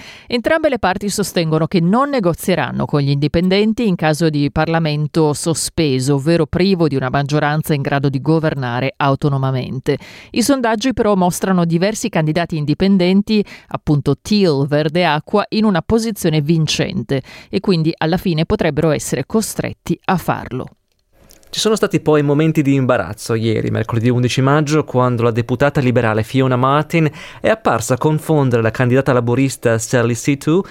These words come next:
Speaker 2: che la sta sfidando nel seggio elettorale di Reid,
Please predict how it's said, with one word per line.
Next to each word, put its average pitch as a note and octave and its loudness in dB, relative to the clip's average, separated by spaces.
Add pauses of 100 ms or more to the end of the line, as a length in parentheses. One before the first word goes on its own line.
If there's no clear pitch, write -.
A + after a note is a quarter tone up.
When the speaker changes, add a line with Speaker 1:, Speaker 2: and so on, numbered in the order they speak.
(140)
Speaker 2:
che - -4
la G#2 2
sta - -2
sfidando A#2+ 0
nel A#2 2
seggio B2+ 0
elettorale B2 2
di B2+ 4
Reid, E3 0